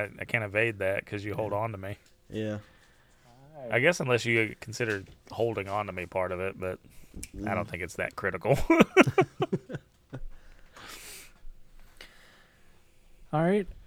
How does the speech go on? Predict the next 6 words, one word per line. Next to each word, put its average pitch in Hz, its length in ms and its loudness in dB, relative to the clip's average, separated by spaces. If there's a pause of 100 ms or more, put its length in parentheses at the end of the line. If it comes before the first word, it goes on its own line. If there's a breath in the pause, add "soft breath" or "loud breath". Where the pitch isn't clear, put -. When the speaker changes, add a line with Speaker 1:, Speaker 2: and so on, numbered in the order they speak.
(420 soft breath)
Speaker 3:
I 127 80 0
know 156 220 6
I 147 100 10
don't. 139 480 2 (2000 loud breath)
Mm. 117 320 -6 (2500 soft breath)
Shoot. - 520 -16